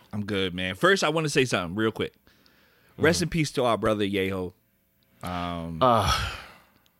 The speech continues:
Speaker 1: a crushing loss
Speaker 2: yeah.
Speaker 1: to the Philly music and art community. Um, a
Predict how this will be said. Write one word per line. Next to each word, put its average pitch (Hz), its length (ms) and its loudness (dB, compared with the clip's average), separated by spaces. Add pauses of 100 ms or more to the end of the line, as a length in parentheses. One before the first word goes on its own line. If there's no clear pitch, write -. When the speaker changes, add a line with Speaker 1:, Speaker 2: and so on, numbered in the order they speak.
(140)
Speaker 1:
a - 100 -20
crushing 123 540 0
loss 110 300 4
Speaker 2:
yeah. 92 140 2
Speaker 1:
to 101 420 -4
the 90 420 -4
Philly 98 640 -2
music 101 540 -2
and 82 180 -6
art 98 240 -4
community. 92 720 -8 (800)
Um, 85 720 -8 (320)
a - 60 -18